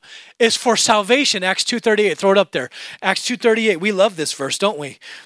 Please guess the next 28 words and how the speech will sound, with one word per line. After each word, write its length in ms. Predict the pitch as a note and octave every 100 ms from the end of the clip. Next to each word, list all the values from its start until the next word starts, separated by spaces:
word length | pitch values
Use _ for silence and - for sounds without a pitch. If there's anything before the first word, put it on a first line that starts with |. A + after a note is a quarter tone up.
| -
But 160 | F#3+
the 80 | F#3
reason 180 | B3 B3
why 100 | A#3+
we 100 | G#3
love 220 | G#3 C#4
this 160 | A#3 F3+
verse 280 | G3+ G3 G#3+
is 80 |
because 320 | F#3+ G#3+ G3+ F#3
it's 160 | F3
the 220 | - G3+ -
anchor 680 | G#3+ C4 - F3+ D#3 F#3+ - - - - F#3
of 180 | F#3
our 140 | G3 G3+
soul. 640 | - - C4+ C#4 D#3+ A2+ _ _ -
Amen? 380 | F3+ F#3 A#3 B3+ _ - - _ _ _ _
So 180 | - A#3
you 200 | G#3+ D4+
have 180 | C#4 C#4
to 120 | A#3
have 260 | G3+ G#3+ F3+
relationships 1120 | F#3+ F#3 G#3+ - C#4+ C4+ - D#4 - - - _ _ _ _ _ _ _ F3
that 320 | D3+ G3+ -
point 340 | - C4 C4+
you 100 | C#4+
toward 320 | A#3 C#4 C4
God, 380 | G3+ A#3 B3+ C#4